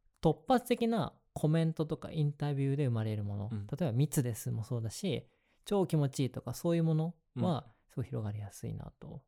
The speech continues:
Speaker 1: で、もう一つの社会から生まれる方っていうのは、一個はその社会問題の言語化したもの。
Speaker 2: うん。
Speaker 1: で、まあ、例えば最近だと、
Speaker 2: 親ガチャ？
Speaker 1: 親ガチャとかもそうだし、
Speaker 2: うんうん。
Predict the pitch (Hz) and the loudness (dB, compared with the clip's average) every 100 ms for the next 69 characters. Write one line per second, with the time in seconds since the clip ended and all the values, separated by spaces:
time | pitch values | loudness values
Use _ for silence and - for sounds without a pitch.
0 | _ - 226 123 - _ _ _ 233 233 | _ -6 -4 -6 -10 _ _ _ -2 0
1 | 277 165 135 113 - - - - 180 135 | 2 2 2 0 -6 -14 -6 0 0 0
2 | 117 113 113 117 117 127 123 - 110 160 | -4 -2 -2 -2 -4 -6 -8 -6 -2 -2
3 | 127 - - - 135 110 120 107 120 - | -2 -8 -14 -2 -2 -2 -4 -6 -6 -4
4 | 147 202 175 165 175 123 104 120 190 147 | 2 4 6 6 6 4 -2 -2 0 0
5 | 127 113 107 110 - 107 104 104 120 - | 0 -2 -2 -6 -8 -6 -6 -6 -8 -6
6 | 110 110 _ _ _ 220 214 - - _ | -6 -6 _ _ _ -2 -2 -2 -8 _
7 | _ - 147 139 196 135 - 131 - 131 | _ -6 -4 0 0 0 -2 -4 2 2
8 | 131 - 107 - _ 113 110 107 104 101 | 2 0 -4 -4 _ -4 -2 -2 -8 -10
9 | 143 _ - 135 120 110 110 107 104 107 | -14 _ -2 2 4 2 0 -4 -4 -6
10 | 127 113 110 - 117 107 107 - 104 104 | -6 -6 -6 -8 -8 -8 -10 -8 -8 -8